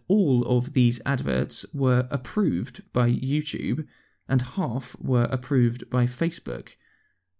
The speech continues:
Global Witness removed the adverts so that they were not seen.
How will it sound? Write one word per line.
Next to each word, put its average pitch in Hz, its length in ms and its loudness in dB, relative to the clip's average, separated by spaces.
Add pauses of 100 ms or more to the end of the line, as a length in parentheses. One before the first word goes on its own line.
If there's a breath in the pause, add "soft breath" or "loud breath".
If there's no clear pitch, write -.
(100)
Global 120 340 4
Witness 123 520 2
removed 127 540 2
the 120 180 2
adverts - 640 -6
so 117 200 0
that - 220 -6
they 123 120 2
were 123 160 4
not 127 340 0
seen. - 460 -4